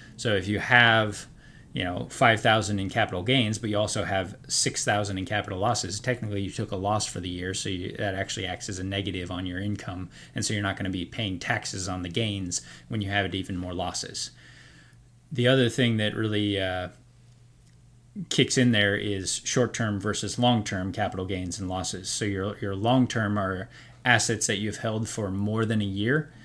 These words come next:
and you've had a gain or a loss on, and those are at that fifteen percent, same as dividends that we talked about before.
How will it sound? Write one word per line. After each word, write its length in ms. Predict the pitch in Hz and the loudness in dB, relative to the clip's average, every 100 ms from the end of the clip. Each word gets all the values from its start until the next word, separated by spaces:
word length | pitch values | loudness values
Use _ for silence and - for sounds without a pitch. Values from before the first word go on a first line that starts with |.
| - - - | -20 -10 -2
and 180 | 107 | 0
you've 320 | 110 104 95 - | 2 0 -4 -8
had 180 | - 110 | 0 0
a 20 | |
gain 300 | 101 107 113 | 2 2 2
or 80 | 110 | 0
a 80 | 107 | 2
loss 300 | 104 110 - | 4 4 2
on, 260 | 117 127 127 - - | 0 0 -4 -14 -12
and 200 | 107 104 | -2 0
those 240 | 104 110 104 | 2 0 2
are 120 | 110 | 4
at 160 | 101 - | 2 2
that 360 | 95 - - | -2 -2 -12
fifteen 520 | - - 123 - 117 | -2 2 2 2 0
percent, 420 | 113 107 120 117 - | 0 0 0 0 -2
same 220 | 110 104 | -2 -2
as 160 | 95 | -4
dividends 480 | 101 107 117 113 110 | -2 -2 0 0 0
that 80 | 104 | -2
we 100 | 95 | -4
talked 240 | 104 104 | -4 -2
about 240 | 107 101 95 | -2 -2 -2
before. 480 | 107 120 117 117 | -6 -2 0 0